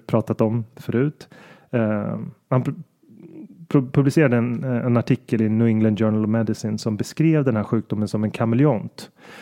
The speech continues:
Nämligen att det uttrycks en mängd olika symptom i olika delar av kroppen som ett resultat av den här striden som sker i magen mellan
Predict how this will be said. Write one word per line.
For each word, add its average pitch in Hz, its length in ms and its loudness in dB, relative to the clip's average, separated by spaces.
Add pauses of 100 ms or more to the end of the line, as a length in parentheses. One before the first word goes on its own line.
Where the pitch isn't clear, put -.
(120)
Nämligen 117 360 2
att 107 180 -2
det 110 140 0
uttrycks - 560 0
en 120 180 2
mängd 127 320 4
olika 104 500 -2
symptom 120 760 0 (1120)
i 127 240 -2
olika 143 280 4
delar 127 220 4
av 110 40 2
kroppen 107 400 -2
som 120 120 -4
ett 117 100 -2
resultat 147 680 0
av 117 100 0
den 107 120 -2
här 104 80 -2
striden 127 440 0
som 107 140 -6
sker 107 220 -2
i 110 40 0
magen 110 440 0
mellan 107 400 -4